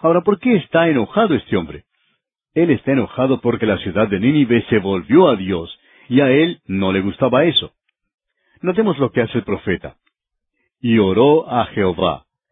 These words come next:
La última vez que él oró se encontraba dentro del pez. Ahora está en las afueras de Nínive.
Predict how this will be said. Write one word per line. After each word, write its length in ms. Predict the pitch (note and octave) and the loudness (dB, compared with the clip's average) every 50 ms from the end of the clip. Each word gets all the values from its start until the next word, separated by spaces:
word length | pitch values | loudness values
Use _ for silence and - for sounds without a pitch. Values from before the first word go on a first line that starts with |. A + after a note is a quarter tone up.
| _ _ _ _ _ _ _ _ - | _ _ _ _ _ _ _ _ -10
La 100 | F2 E2+ | -8 -6
última 360 | G2+ G#2+ F2+ A2 G2 F2 D#2 | -6 -6 -4 -4 -6 -6 -4
vez 220 | D#2+ G2+ G#2 F#2+ - | -2 -2 -2 -2 -4
que 140 | - F2+ | -6 -6
él 100 | F2+ F#2 | -6 -6
oró 360 | F2 D#2+ D#2 F#2+ A2+ C#3 D3 B2+ | -6 -4 -2 0 0 0 0 0
se 120 | - A2+ | -4 -6
encontraba 500 | F#2 - F#2+ E2+ - G2+ G#2+ F#2 F#2 F2 | -6 -6 -8 -6 -2 -2 -2 0 0 0
dentro 340 | F2+ C#3 E3 E3+ C3+ C3 A#2+ | 0 0 -2 -2 -4 -2 0
del 160 | G#2 G2 E2+ | 0 0 0
pez. 220 | - D3 A#2 - - _ _ _ _ _ _ _ _ _ _ _ _ _ - | 0 -2 -2 -2 -6 _ _ _ _ _ _ _ _ _ _ _ _ _ -6
Ahora 400 | C3 C3 C3+ C#3 D#3+ F3+ F#3 D3 | -2 0 2 2 4 4 2 2
está 240 | G2+ - - B2 C3+ | 0 0 -2 0 0
en 80 | C3 | 2
las 180 | A#2 G#2+ - - | 0 0 -2 -2
afueras 400 | G#2+ G2 - D#3 F#3+ G3 E3+ C3+ | -4 -2 0 0 2 2 2 2
de 120 | A#2+ G#2+ | 0 0
Nínive. 400 | G#2 G#2+ G#2 F#2+ D#2+ C2+ B1+ - | 0 0 -2 -4 -6 -10 -14 -20